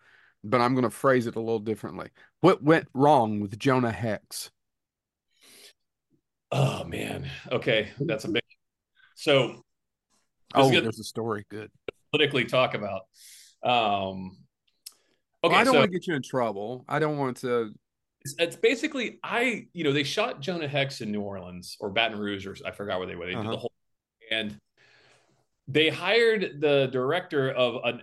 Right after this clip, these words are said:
Speaker 2: a, he was an animated director that did, like, Horton Hears a Who or something like that, and he wanted to do a live action thing. Well, the original guys that were supposed to do that was the guys that did Crank.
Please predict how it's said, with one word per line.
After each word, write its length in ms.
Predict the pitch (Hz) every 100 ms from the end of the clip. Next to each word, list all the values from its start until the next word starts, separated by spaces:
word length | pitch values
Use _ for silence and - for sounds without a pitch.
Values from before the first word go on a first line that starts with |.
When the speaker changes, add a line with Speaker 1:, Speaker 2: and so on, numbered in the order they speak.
| -
Speaker 2:
a, 200 | 123 -
he 100 | 135
was 100 | 127
an 80 |
animated 380 | 135 165 165 135
director 600 | 120 113 110 117 110 107 - _ _
that 220 | - 113 104
did, 160 | 117
like, 140 | 113 95
Horton 280 | 131 113
Hears 180 | 117 117
a 60 | 104
Who 180 | 117 110
or 120 | 104
something 260 | 113 110
like 220 | 101 92 -
that, 240 | 92 87
and 100 | 95
he 100 | 120
wanted 200 | 117 110
to 60 | 107
do 160 | 101
a 20 | 98
live 280 | 95 95
action 320 | 107 156 - -
thing. 280 | 85 85 -
Well, 440 | - 127 117 113 - _ _ _ _
the 80 | -
original 400 | 131 202 214 233
guys 320 | 170 156 151
that 40 | 135
were 60 | 117
supposed 320 | - 165 139
to 60 | 127
do 120 | 113
that 240 | 107 101
was 260 | 110 113 101
the 100 | 110
guys 300 | 113 110 107
that 100 | 104
did 160 | 98
Crank. 340 | 98 202 107